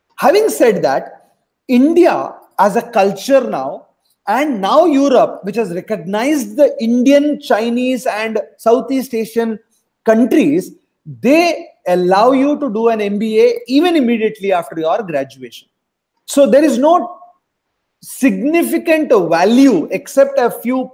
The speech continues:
points that you get if you have a work experience.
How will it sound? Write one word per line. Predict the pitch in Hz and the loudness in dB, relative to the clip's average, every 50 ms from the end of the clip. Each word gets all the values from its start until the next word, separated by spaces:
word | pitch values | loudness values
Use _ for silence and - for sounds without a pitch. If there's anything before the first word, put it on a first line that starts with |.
| _ | _
points | _ 240 240 254 285 330 339 247 208 | _ -2 -2 0 0 -2 -4 -4 -6
that | 262 240 190 | -8 -8 -8
you | 226 208 | -8 -6
get | 165 175 185 190 190 - - _ _ | -2 0 0 0 -2 -8 -18 _ _
if | 202 185 - | -12 -10 -4
you | 202 202 | -2 -2
have | 180 160 160 170 175 | 0 2 2 2 2
a | 180 170 | 0 0
work | 143 151 147 147 - | 0 -2 -2 -2 -6
experience. | 170 - - - 156 147 123 123 123 139 202 - - - - _ | -12 -14 -10 -8 -6 -6 -6 -6 -8 -8 -10 -12 -12 -16 -20 _